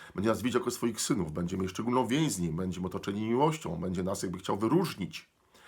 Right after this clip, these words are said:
tak? Będziecie synami Najwyższego, wielka nagroda. Trzecie to jest, to jest to, że naśladujemy w ten sposób Boga, który jest miłosierny. To za chwileczkę właśnie będzie. Bóg jest miłosierny,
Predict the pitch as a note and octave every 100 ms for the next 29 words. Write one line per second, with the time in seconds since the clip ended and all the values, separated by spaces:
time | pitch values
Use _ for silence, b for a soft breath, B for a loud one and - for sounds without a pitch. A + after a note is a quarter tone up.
0 | B B B G2 A2 - - G2 F#2+ G#2+
1 | G#2 F#2+ - G2 G2 F#2+ F2+ E2 - -
2 | F#2+ F#2+ - - A#2 B2+ A2 F#2 A#2+ -
3 | - D#3 E3 C3 B2 B B B _ B2
4 | A#2 - D#3 C3 B B B2+ E3 D#3+ D#3+
5 | D3 D3+ C#3+ - A#2+ - G2 - F2 D#2+
6 | C#2+ C#2 D#2+ - _ _ _ _ _ _
7 | _ - B2 A#2 A#2+ G#2+ G2+ F#2+ - G#2+
8 | E2+ D#2 B - F#2 - F2 F#2 F2+ -
9 | F#2 C3+ G#2+ F2+ F2+ F2+ D3 D#3+ C#3 -
10 | B2+ A#2+ A2+